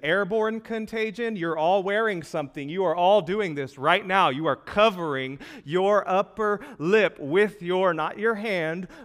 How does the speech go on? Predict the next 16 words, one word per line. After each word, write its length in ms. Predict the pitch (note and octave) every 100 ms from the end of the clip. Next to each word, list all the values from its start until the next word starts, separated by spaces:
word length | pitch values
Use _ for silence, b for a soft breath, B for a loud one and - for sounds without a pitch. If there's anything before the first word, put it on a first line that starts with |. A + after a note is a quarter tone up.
| -
but 200 | E3+ D#3
with 220 | F3+ G3
a 200 | F#3+ G3 B3 D#3
mask, 580 | F3+ G#3+ G#3+ F3+ -
right? 200 | D3+ E3+
You're, 180 | F#3 F#3
you're 200 | D#3+ E3+
doing 400 | D3 G3+ A#3+ G#3
this. 260 | D3+ D#3 - B B
A-, 160 | E3 E3+
and 160 | E3+
they 180 | E3 G#3+
would 200 | A#3+ G3+
shout 440 | - A#3+ A3+ A3
out, 380 | A3+ G#3 F#3 - - -
"Unclean." 760 | D3+ D#3 D3 - C3 G#2 G2